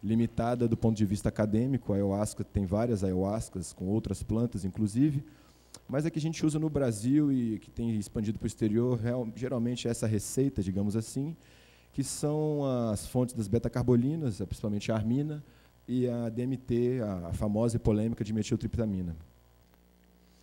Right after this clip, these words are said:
Isso aqui é uma foto do, de uma preparação de ayahuasca, e na foto de lá a gente vê, pra quem não conhece, esse líquido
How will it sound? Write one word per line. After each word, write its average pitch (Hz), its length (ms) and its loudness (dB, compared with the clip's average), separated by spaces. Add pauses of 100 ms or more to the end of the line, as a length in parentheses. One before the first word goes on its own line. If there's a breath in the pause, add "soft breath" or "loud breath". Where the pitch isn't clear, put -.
(280 loud breath)
Isso - 120 -6
aqui 123 120 -2
é 123 40 4
uma 117 80 4
foto 113 420 2
do, 98 540 2
de 98 80 0
uma 101 80 2
preparação 107 640 0
de 123 80 4
ayahuasca, 123 580 0
e - 20 0
na 101 300 -4
foto 104 220 -6
de 107 80 -2
lá 107 100 -4
a - 20 -6
gente 104 240 -8
vê, 101 280 2
pra 107 100 0
quem 110 140 -2
não 107 100 2
conhece, 107 480 -2
esse - 180 -6
líquido 104 680 0